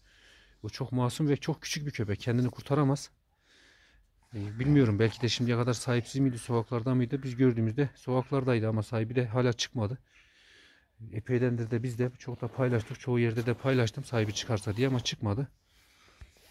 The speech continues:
İnşallah tekrar Cookie'yi bulup getirebiliriz. Yani bize bir neşe olmuştu arkadaşlar. Tam bir maksut, şey, maksut derler ya, o şekilde.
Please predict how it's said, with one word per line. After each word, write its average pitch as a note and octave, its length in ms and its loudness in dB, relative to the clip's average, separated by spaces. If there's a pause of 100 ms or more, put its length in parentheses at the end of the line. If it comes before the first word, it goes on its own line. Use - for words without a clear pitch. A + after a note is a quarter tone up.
(240)
İnşallah B2+ 360 0
tekrar B2+ 360 -4
Cookie'yi - 300 -6
bulup C#3 180 0 (240)
getirebiliriz. B2+ 720 2
Yani A2+ 220 0
bize C#3+ 220 6
bir D#3 180 4
neşe D3 260 6
olmuştu C3+ 320 4
arkadaşlar. A#2 360 -2
Tam C#3+ 240 -2
bir C#3 60 -2
maksut, C3 560 0
şey, A#2+ 160 2
maksut B2+ 420 2
derler D3+ 260 4
ya, A#2+ 100 6
o C#3 120 8
şekilde. A#2 440 0